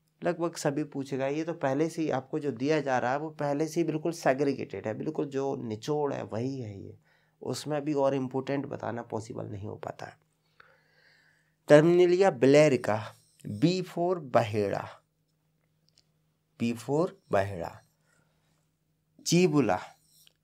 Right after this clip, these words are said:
ये है हर्रा या हरड़,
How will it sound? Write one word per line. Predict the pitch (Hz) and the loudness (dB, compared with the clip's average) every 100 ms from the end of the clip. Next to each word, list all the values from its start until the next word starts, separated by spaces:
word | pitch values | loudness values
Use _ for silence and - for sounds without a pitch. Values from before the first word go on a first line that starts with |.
| - | -6
ये | - 147 165 | -4 -2 -2
है | 170 151 175 247 _ | 0 2 2 2 _
हर्रा | - - - 92 82 - _ _ - | -10 -6 -6 -2 -4 -4 _ _ -4
या | 131 147 | -2 -2
हरड़, | - - 87 85 | -4 0 2 2